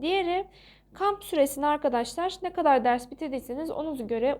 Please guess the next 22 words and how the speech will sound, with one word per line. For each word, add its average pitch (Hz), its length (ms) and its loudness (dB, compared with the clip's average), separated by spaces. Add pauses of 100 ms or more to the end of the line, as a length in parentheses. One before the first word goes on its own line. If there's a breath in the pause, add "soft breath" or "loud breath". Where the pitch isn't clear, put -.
uzatıp 269 500 -2
kısaltabilirsiniz. 233 880 -4
Ben 311 200 0
burada 262 140 4
yaklaşık 285 480 -2
on 285 180 0
dört 220 200 -2
günlük 269 320 -10
bir, 302 220 -2 (220)
e, 226 260 -6
program 247 480 4
yaptım. 247 580 -8 (880)
Yaklaşık 269 420 -6
on 262 220 2
dört 214 260 -4
gün 220 240 -10
bu. 320 140 -4 (340 loud breath)
Ama 339 200 -2
sizin 320 300 -4
çok 320 260 -8
dersiniz 262 480 -2
vardır. 214 380 -6